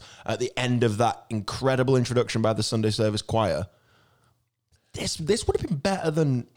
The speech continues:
Ultralight Beam, and I blast Ultralight Beam all the time.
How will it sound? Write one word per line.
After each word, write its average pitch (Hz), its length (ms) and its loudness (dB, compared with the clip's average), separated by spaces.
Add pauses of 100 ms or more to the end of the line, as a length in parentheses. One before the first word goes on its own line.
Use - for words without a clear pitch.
(100)
Ultralight 143 420 2
Beam, 175 280 4
and 127 100 -2
I 208 100 0
blast 151 360 -4
Ultralight 147 460 2
Beam 123 220 -2 (120)
all 214 300 4
the 156 120 4
time. 92 480 -4